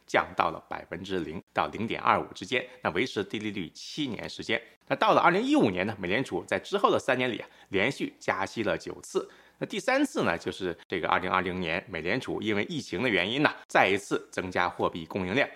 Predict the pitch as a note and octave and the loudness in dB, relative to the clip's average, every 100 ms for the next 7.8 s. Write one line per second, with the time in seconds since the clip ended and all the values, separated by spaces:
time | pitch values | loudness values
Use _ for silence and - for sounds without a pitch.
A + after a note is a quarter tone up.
0 | - - E2+ D#2+ - F2+ F2+ - A#2 C#3 | -14 -6 -6 -6 -8 -6 -4 -4 -4 -4
1 | F#2+ - G#2+ A2 - - - G#2 F#2+ G#2 | -8 -10 -6 -4 -4 -8 -6 -2 0 2
2 | A2 F#2+ F2+ F2+ G2+ G#2 F#2 B2+ - - | 2 0 0 0 2 2 2 0 0 -4
3 | D#2 F#2+ A2+ - - E2 E2 E2 D#2+ D#2 | -4 -4 -6 -6 -4 -4 0 0 0 -4
4 | E2+ F#2+ - E2+ - - D#2 - E2+ - | -4 -6 -4 -6 -6 -12 -14 -12 -8 -6
5 | D#2 E2+ G2+ D2 F#2 E2 G1+ - F2+ B2+ | -6 -6 -4 0 2 2 -2 -8 -2 -2
6 | C3+ - _ B2 B2+ F#3 A#3+ F3+ A2+ A2+ | -2 -12 _ 2 4 2 0 -4 -2 0
7 | F#2 F#2 F2 F2+ D2+ - F2 | 0 0 0 -2 -2 -2 -2